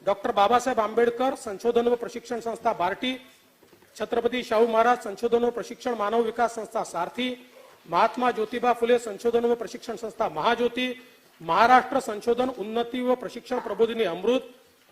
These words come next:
साहित्यरत्न लोकशाहीर अण्णाभाऊ साठे विकास महामंडळ, अण्णासाहेब पाटील आर्थिक विकास महामंडळ, महात्मा फुले आर्थिक विकास महामंडळ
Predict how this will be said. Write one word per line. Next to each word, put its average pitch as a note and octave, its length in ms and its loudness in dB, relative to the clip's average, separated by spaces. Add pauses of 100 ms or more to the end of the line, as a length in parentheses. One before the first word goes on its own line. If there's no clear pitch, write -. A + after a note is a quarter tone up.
(280)
साहित्यरत्न B3 560 0
लोकशाहीर A3+ 480 2
अण्णाभाऊ A3+ 480 2
साठे A#3+ 420 2 (460)
विकास A#3+ 320 0
महामंडळ, A#3+ 540 0 (480)
अण्णासाहेब A#3 480 0
पाटील B3 360 -2
आर्थिक - 360 -6
विकास A#3+ 300 -2
महामंडळ, A#3+ 500 0 (380)
महात्मा G#3+ 420 0
फुले A#3+ 240 2
आर्थिक A3+ 420 -2
विकास A#3+ 320 -2
महामंडळ A#3+ 480 0